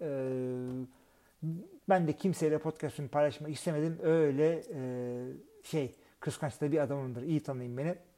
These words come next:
On ikinci haftayı da bu şekilde uğurlamış olduk. Ee, maçları tek tek inceledik. Önemli haberlerden bahsettik.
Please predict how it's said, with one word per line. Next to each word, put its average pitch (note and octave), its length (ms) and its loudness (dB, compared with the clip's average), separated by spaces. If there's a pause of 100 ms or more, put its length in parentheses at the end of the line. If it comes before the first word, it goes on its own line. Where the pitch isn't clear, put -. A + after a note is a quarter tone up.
(1120)
On C4 100 8
ikinci G#3+ 300 6
haftayı F#3 300 6
da F#3 120 6
bu F#3 60 0
şekilde E3+ 300 2
uğurlamış F#3+ 480 6
olduk. G#3 300 4 (260)
Ee, F3 40 -4 (880)
maçları E3+ 360 0
tek D#3 220 -4
tek C#3+ 120 -6
inceledik. F3+ 640 2
Önemli E3 300 0
haberlerden C3 680 0
bahsettik. E3 680 2